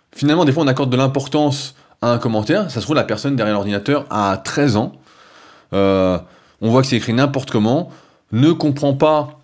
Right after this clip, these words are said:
exactement ce qu'on explique. Il y a une très bonne phrase comme ça qui dit, « Je suis responsable, euh, de ce que, de ce que j'ai écrit, pas responsable de ce que vous comprenez. » Je sais plus si c'est exactement ça la phrase, mais c'est dans le style. Et c'est vrai que,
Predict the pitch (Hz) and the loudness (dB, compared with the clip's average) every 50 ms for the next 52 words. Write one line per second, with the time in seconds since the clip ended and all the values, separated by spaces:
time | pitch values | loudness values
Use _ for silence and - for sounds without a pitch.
0 | _ - - 123 123 127 131 - 139 135 139 135 135 135 - 117 113 107 - - | _ -8 -4 0 0 0 0 0 0 2 2 2 0 0 -2 -2 -2 -2 -4 -4
1 | - 160 202 - - - _ _ _ _ _ _ _ _ _ _ _ _ _ _ | -4 -4 -4 -4 -8 -18 _ _ _ _ _ _ _ _ _ _ _ _ _ _
2 | - - 110 107 98 - 123 120 123 117 104 - 139 131 - 110 104 139 143 135 | -6 -4 -2 -2 -2 0 0 0 0 0 -2 -2 -2 -2 0 -2 -2 -2 -2 -2
3 | 117 110 131 151 147 - - - - _ _ _ _ - 92 127 147 143 143 160 | -2 -4 -4 -4 -6 -8 -18 -20 -20 _ _ _ _ -4 0 0 0 2 2 0
4 | 156 151 135 139 147 147 135 - 156 151 147 127 107 101 85 - _ _ _ _ | 0 0 0 0 -2 -2 0 2 4 4 4 2 0 -6 -10 -16 _ _ _ _
5 | _ _ _ - _ _ _ _ _ _ _ _ _ _ - 92 104 101 101 101 | _ _ _ -20 _ _ _ _ _ _ _ _ _ _ -4 -2 0 2 2 4
6 | 98 98 98 98 95 95 92 90 85 67 - _ _ _ _ _ _ _ _ _ | 2 2 2 2 2 0 0 -2 -6 -8 -12 _ _ _ _ _ _ _ _ _
7 | _ _ _ - 117 110 113 147 156 151 139 - - 147 139 135 131 123 120 117 | _ _ _ -10 -8 -2 2 2 2 2 2 0 0 2 4 4 4 4 2 2
8 | 113 110 107 104 95 - - - - - _ _ _ _ - 110 131 131 135 - | 0 -2 -4 -6 -12 -18 -20 -20 -20 -20 _ _ _ _ -4 -4 -4 -2 -2 -2
9 | 143 131 110 127 123 123 - - 156 180 180 - - _ _ _ _ _ _ _ | -2 0 2 0 0 -2 -2 -4 -4 -4 -4 -8 -18 _ _ _ _ _ _ _
10 | _ _ _ _ _ - 165 156 151 139 143 139 135 - - 139 123 - - 151 | _ _ _ _ _ 2 4 4 4 4 2 0 -2 -2 -2 -2 -2 0 2 2
11 | 160 160 143 110 123 117 - 135 123 117 - - 123 - - 120 123 135 151 143 | 2 2 2 -2 -2 -2 0 -2 -2 -2 -2 -4 -4 -4 -2 -2 0 0 0 -2
12 | 135 - 117 104 - 131 131 - - 123 117 117 110 - 123 123 - 151 135 123 | -2 -4 -8 -8 -8 -8 -10 -8 -8 -6 -6 -6 -4 -4 -4 -4 -2 0 -2 -2
13 | 120 - - 139 135 113 104 - 110 107 110 110 107 - - 170 175 143 135 - | -2 0 0 0 0 0 -2 -2 -2 -2 -2 -2 -4 -2 -2 0 0 -2 -4 -8
14 | - - - - - - - _ - 101 - 131 127 147 147 - 127 117 | -18 -20 -20 -20 -20 -20 -16 _ -6 -2 0 2 2 2 2 2 0 -2